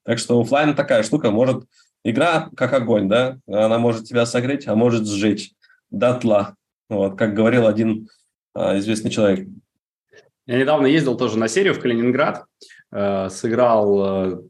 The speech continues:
Speaker 2: четыре турнира, по-моему, э, ни-, тоже ни в одном не попал в призы. Э, но я, знаешь, как-то изначально это рассматривал, типа, вот просто кайфануть, немножко переключиться там от обычной жизни.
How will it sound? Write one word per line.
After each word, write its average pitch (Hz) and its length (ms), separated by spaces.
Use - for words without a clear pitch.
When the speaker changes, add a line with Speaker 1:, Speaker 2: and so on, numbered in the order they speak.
Speaker 2:
четыре 120 340
турнира, 127 380
по-моему, 92 840
э, 92 40
ни-, 101 80
тоже 101 220
ни 98 60
в 110 40
одном 107 180
не 98 80
попал 101 240
в - 60
призы. 208 480
Э, 110 280
но 117 120
я, 170 200
знаешь, 180 200
как-то 156 220
изначально 165 300
это 120 100
рассматривал, 120 460
типа, - 240
вот 101 220
просто 123 420
кайфануть, 117 680
немножко 104 400
переключиться 104 600
там 90 220
от 87 100
обычной 104 320
жизни. 190 480